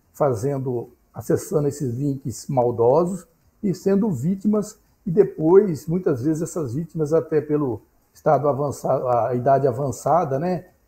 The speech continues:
caem em depressão porque perderam altas quantias em dinheiro.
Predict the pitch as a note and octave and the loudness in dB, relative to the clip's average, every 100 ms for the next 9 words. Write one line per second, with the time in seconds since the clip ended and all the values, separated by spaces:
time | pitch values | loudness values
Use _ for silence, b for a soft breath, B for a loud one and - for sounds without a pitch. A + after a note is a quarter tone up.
0 | _ - E3 C3+ C3+ C#3+ E3 D3 - D3 | _ 0 2 2 -2 0 0 0 0 0
1 | D3+ C3+ C3+ D3+ C#3 C#3 A#2 C3+ C3 A2+ | 0 -4 -8 -8 -6 -4 -4 -2 0 -2
2 | G2 _ B2 C3 C3+ A#2+ C#3 B2 - C3+ | -6 _ -2 -2 -2 -6 -4 -6 -6 -6
3 | A#2+ B2+ C#3+ C3 C#3+ D#3+ D#3 | -4 -6 -4 -2 0 -2 -4